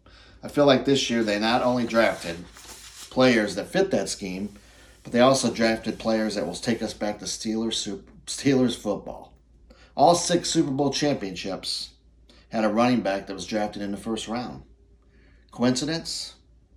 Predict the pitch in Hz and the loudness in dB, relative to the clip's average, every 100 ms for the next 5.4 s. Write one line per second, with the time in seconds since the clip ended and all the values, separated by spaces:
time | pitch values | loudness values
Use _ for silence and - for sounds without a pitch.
0 | _ - 101 110 90 101 98 - 85 90 | _ -8 -4 -4 -6 -8 -8 -8 -8 -10
1 | - - - _ _ - - - - - | -14 -20 -20 _ _ -20 -20 -20 -20 -20
2 | - _ _ _ _ _ - 156 196 151 | -20 _ _ _ _ _ 2 6 6 6
3 | 160 156 139 131 - 147 147 - 131 120 | 8 8 6 4 2 0 0 2 4 4
4 | 113 101 127 131 113 107 104 90 98 101 | 4 2 4 4 4 2 0 -4 -2 2
5 | 113 90 82 | 2 0 -6